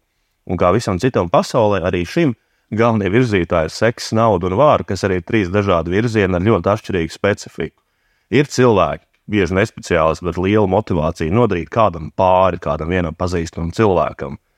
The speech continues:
atraidītai pusauģu mīlestībai, tur konflikti pie laulības šķiršanas un tā tālāk. Šajā gadījumā ļaundarim arī bieži ir pieejams daudz audio, video vai attēlu. Citā kategorijā ir bandīti, kas grib izkrāpt vai izspiest naudu,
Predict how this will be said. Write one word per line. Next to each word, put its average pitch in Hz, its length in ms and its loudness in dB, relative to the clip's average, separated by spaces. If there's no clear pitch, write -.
atraidītai 85 580 0
pusauģu 90 480 -2
mīlestībai, 117 640 0
tur 78 160 -8
konflikti 82 400 -4
pie 78 160 -6
laulības 113 400 2
šķiršanas 95 480 -2
un 82 80 -6
tā 80 160 -4
tālāk. 80 460 0
Šajā 131 300 2
gadījumā 110 400 2
ļaundarim 95 400 2
arī 90 220 -2
bieži 87 340 -2
ir 85 80 -12
pieejams 85 380 -2
daudz 98 500 2
audio, 82 400 0
video 80 380 -2
vai 78 100 0
attēlu. - 480 -8
Citā 131 260 2
kategorijā 131 580 2
ir 113 60 -6
bandīti, 120 560 0
kas 85 160 -6
grib 95 180 0
izkrāpt 90 460 -2
vai 90 80 -2
izspiest 82 420 -6
naudu, 120 460 2